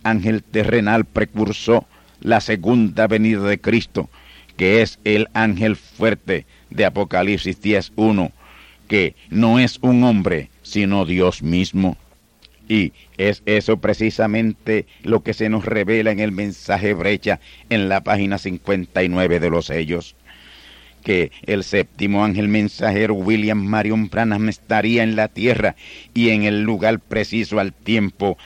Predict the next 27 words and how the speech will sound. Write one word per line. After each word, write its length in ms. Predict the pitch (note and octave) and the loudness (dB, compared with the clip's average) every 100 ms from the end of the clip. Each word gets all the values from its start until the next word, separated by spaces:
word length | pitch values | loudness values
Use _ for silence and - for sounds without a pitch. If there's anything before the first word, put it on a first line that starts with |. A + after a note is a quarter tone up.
| - | -8
de 220 | F#2+ G#2+ | -2 0
su 160 | G#2 F#2 | 0 -2
venida, 520 | F2+ F#2+ G#2+ F#2 C2 _ _ | -2 0 0 0 -2 _ _
la 240 | - F#2+ | -2 -2
segunda 760 | - F2+ C2+ F#2+ G#2+ E2+ C#2+ E2 | 0 -4 -6 -2 -2 -2 -2 -2
venida 400 | F2+ E2+ F2 E2 | 0 0 0 0
de 160 | D#2 C#2+ | -2 -6
Cristo, 580 | - E2+ - - D#2 - _ | -6 -6 -6 -4 -4 -6 _
y 180 | G2 F2+ | -2 -2
así 300 | D#2 E2+ D#2+ | -2 -2 -4
aconteció. 880 | D2 F2 D2+ - D2 - E2 F2 - - - - - - - _ _ | -4 -4 -4 -6 -10 -6 -4 -4 -6 -20 -20 -20 -20 -20 -20 _ _
Cristo 420 | G#2 B2+ - B2 | 0 0 0 0
es 140 | B2 - | 0 2
Dios, 440 | B2+ B2 G2+ - _ | 2 2 0 -8 _
no 160 | G#2 A#2 | 2 4
un 140 | A#2 | 6
hombre. 480 | B2 B2+ A2 E2+ C#2+ - _ _ _ | 6 4 2 -2 -10 -18 _ _ _
Esto 540 | A#2 A2 - G#2+ G2 - | 0 0 -2 -2 0 0
no 240 | A2 G#2 | 0 0
es 160 | G#2+ - | -2 -2
asunto 680 | G#2 - G#2+ G#2 - - G2 | -4 -2 -2 -4 -4 -6 -6
de 260 | F#2+ G2 F2 | -4 -4 -2
hombre, 540 | G2+ G2 F2 F2 D2 - - - - - _ | -2 -2 -4 -4 -6 -12 -20 -20 -20 -20 _
precursar 800 | - G#2 - F#2 F2 - G2+ G2 - | -4 -4 -4 -10 -10 -2 -2 -2 -2
a 160 | F2 | -2
otro 360 | F2+ F#2+ - D#2+ | 0 -2 -4 -2
hombre, 440 | E2+ F#2 D#2+ D#2+ | -2 -2 -4 -8